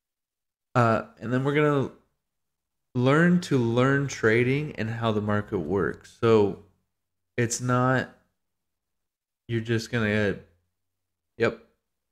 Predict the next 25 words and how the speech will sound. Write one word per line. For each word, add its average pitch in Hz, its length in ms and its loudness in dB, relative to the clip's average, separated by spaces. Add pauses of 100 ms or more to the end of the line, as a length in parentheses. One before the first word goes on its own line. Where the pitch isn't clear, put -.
(380)
we're 110 100 -4
buying 104 340 -2
today. 98 400 -6 (420)
We're 107 80 -12
buying 107 320 -2
today. 95 300 -8
We're 101 140 -12
gonna 107 120 -4
buy 107 220 2
more. 101 280 -4
We're 69 120 -16
gonna 98 140 -6
buy 107 240 -2
more. 104 280 -8
We're - 80 -20
gonna 104 140 -8
sell 113 280 -2
today. 98 320 -4
We're 104 140 -8
gonna 104 260 -4 (380)
do 139 140 6
puts, 107 400 0
calls, 110 420 0
whatever," 120 400 2
right? 127 300 0